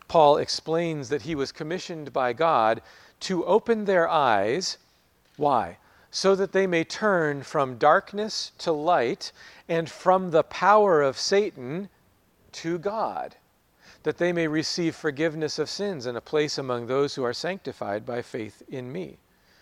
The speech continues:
Paul sees his work of evangelism, proclaiming the kingdom, as pulling people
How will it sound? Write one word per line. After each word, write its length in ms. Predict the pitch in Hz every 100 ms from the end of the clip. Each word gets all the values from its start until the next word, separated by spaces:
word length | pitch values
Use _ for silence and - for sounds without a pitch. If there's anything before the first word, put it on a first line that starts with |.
| _ _ _ _ _ _
Paul 340 | - 165 208
sees 380 | - 170 160 160
his 240 | 185 196 170
work 300 | 160 160 147
of 160 | 123
evangelism, 1000 | 127 135 208 226 131 98 90 95 107 165 _ _
proclaiming 560 | - 135 175 190 175 135
the 60 |
kingdom, 500 | - 202 175 92 127 - _ - - _ _ _ _
as 220 | 139 131 -
pulling 540 | - 180 208 208 180
people 520 | - 156 - 127 120